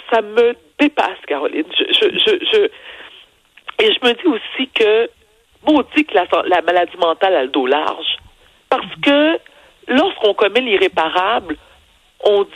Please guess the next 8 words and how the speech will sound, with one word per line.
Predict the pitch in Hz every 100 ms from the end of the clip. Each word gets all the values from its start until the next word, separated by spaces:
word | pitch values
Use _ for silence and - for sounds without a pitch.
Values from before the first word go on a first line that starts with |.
| -
dit | 247 269 294 - _ _ _ _ - - _ _ _ _ _ _ _ _ _ _ _
que | - 196 190 196 - - - -
celui | 165 165 165 185 208 -
ou | - -
celle | 190 196
qui | - 147
est |
coupable | - - 160 247 269 156